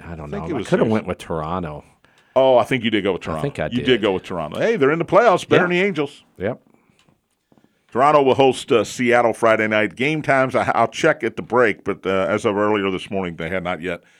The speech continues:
Speaker 2: been announced. But this is Friday, Saturday, Sunday. And I say this all the time, Tony, anybody can win a three-game series. So if I gave you one choice of visiting teams here, who you got on the, uh,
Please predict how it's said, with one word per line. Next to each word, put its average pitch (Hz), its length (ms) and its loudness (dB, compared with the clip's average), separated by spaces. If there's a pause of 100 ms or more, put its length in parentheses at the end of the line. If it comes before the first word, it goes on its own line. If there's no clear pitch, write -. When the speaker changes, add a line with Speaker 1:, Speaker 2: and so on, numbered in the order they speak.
(260)
Speaker 2:
been 120 100 4
announced. 135 360 2
But 104 100 -8
this 190 200 -2
is 214 120 0
Friday, 156 420 2
Saturday, 156 420 2
Sunday. 92 480 -6 (640)
And 120 100 0
I 120 40 4
say 165 220 4
this 175 200 0
all 160 140 6
the 156 100 2
time, 160 340 2
Tony, 123 360 0 (640)
anybody 170 560 4
can 147 220 -4
win 139 120 -2
a 123 60 -2
three-game 107 440 -6
series. - 440 -16 (420)
So 131 240 4
if 131 120 2
I 131 100 6
gave 151 320 2
you 156 180 0
one 170 400 2
choice 156 720 4
of 123 220 2
visiting 127 720 4
teams 98 460 -4
here, 104 420 -2 (1120)
who 190 180 -4
you 208 200 0
got 120 500 2 (500)
on 117 200 2
the, 113 240 -2
uh, 107 200 0